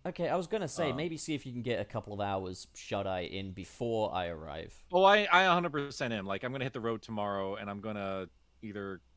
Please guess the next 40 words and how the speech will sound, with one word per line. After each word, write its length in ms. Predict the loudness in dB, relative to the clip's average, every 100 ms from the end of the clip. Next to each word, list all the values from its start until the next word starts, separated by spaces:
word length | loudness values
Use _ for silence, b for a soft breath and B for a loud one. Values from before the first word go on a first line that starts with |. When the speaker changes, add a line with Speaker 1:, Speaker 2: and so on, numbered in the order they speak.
| _ _
Speaker 2:
crash 400 | -6 -2 -2 -6
with 140 | -14
my 140 | -10 -10
buddy 480 | -6 -6 -6 -8 -12
who 200 | -12 -10
lives 220 | -8 -8 -8
in 160 | -10
Vallejo, 580 | -10 -6 -4 -2 -4 -6 -12
which 220 | -14 -12
is 140 | -14 -14
just 360 | -12 -12 -14 -20 -20
a 20 |
hop, 200 | -10 -10
skip, 160 | -10 -14
and 80 | -10
away 120 | -10
from 260 | -10 -14 -12
San 260 | -10 -10
Fran, 320 | -10 -10 -10 -10 _ _ _ _ -4
then 140 | -2
go 120 | -2
pick 240 | -2 -4 -4
you 80 | -4
up 80 |
from 160 | -4 -8
there. 260 | -6 -6 -8 _ _ _ _ _
But 80 | 6
either 220 | 8 8
way, 180 | 8 6
man, 320 | 4 0 -4 -12 _ _ _ _ _ _ _
I 100 | 4
don't 100 | 4
know. 180 | 2 -2 0
We'll, 200 | 0 4
we'll 140 | 2
figure 280 | 2 0 2
it 60 | 2
out. 180 | 2 4
Speaker 1:
This 260 | 4 6
is 140 | 4